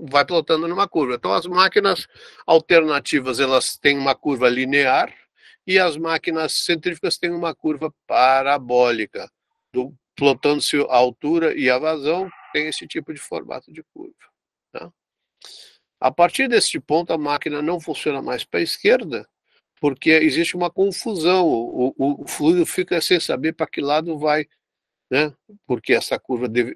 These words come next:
ela faz essa, essa, esse formato descendente. E aí, significa dizer, para uma mesma altura de cento e trinta, né, nós teríamos uma vazão aqui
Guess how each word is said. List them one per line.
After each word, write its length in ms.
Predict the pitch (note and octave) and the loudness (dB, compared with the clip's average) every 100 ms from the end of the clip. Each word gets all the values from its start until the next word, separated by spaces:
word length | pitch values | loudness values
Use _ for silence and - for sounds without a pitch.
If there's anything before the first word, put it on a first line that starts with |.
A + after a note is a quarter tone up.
| A#2 | -6
ela 220 | A2 A2 | -4 -4
faz 280 | - A2+ A#2 | 0 -2 -2
essa, 200 | A2 G#2+ - G2 - | -6 -6 -8 -10 -8
essa, 500 | A2 - A2 G#2+ G#2 | -10 -2 0 0 -2
esse 140 | G#2 - | -6 -6
formato 480 | - A2+ G#2+ G#2+ - | -4 -4 -4 -8 -14
descendente. 760 | A2+ - D#3 D#3+ A#2+ A#2 - _ _ _ _ _ - | -6 -2 -2 -2 -8 -12 -16 _ _ _ _ _ -4
E 160 | G#3 | 4
aí, 400 | F#3+ G3 B3 C4+ - | 6 6 2 -2 -6
significa 540 | - F3 F#3+ F#3 G#3+ | -4 -2 0 0 0
dizer, 160 | E3 C#3 | 2 2
para 220 | - F#3 | 4 4
uma 220 | F#3+ F#3+ - | 4 0 -2
mesma 540 | F#3+ G#3 C#4+ A3+ G3+ | -4 0 0 2 4
altura 520 | F3+ E3 D3+ B2+ A#2+ | 4 2 0 2 2
de 80 | A2 | 0
cento 300 | - C3 - | 0 0 0
e 40 | |
trinta, 460 | B2+ C#3+ A3 A3 C3 | -8 -4 -4 -2 -4
né, 160 | D#3+ F3+ _ _ _ _ - | -4 -6 _ _ _ _ -4
nós 160 | E3 | -4
teríamos 400 | - F3 D#3 C#3+ | 2 4 4 2
uma 200 | D3+ F3 | 0 0
vazão 480 | E3 D#3+ C3 C#3+ C#3+ | 4 4 4 0 0
aqui 380 | C#3+ - B3+ D4 | -2 -2 -4 -2